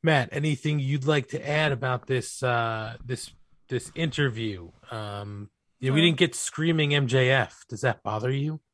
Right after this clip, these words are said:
Speaker 2: No, no, I thought the interview was fine. I had more of an issue with the, um, the, the very, uh, unceremon-, unceremoniously boring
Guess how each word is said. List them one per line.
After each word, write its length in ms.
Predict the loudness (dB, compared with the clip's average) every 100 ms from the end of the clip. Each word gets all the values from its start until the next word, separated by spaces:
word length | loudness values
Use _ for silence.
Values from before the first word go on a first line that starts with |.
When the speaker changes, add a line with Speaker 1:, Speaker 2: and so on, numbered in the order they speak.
| _
Speaker 2:
No, 300 | -6 -4 -6 -8
no, 240 | -8 -8
I 80 | -8
thought 160 | -8
the 160 | -8 -8
interview 320 | -6 -8 -8
was 160 | -8 -10
fine. 540 | -12 -12 -12 -14 -16 -10
I 140 | -8
had 160 | -8 -4
more 220 | -2 -2
of 80 | -6
an 100 | -8
issue 360 | -6 -4 -6
with 180 | -8 -10 -10
the, 280 | -12 -12 -16 _ _ _ _ _ _ _ _
um, 600 | -14 -10 -10 -12 -18 -20 _ _ _ _ _ _
the, 300 | -14 -12 -14 -20 -16
the 220 | -12 -12
very, 460 | -10 -10 -8 -10 -12
uh, 460 | -12 -12 -12 -14 -16 _ _ _ _ _ _ _ _ -8
unceremon-, 1120 | -8 -6 -8 -6 -6 -6 -6 -6 -6 -6 -8 _
unceremoniously 2000 | -16 -8 -6 -6 -6 -6 -6 -4 -4 -4 -4 -6 -6 -6 -6 -8 -8 -10 -10 -12
boring 840 | -12 -12 -8 -6 -8 -10 -12 -16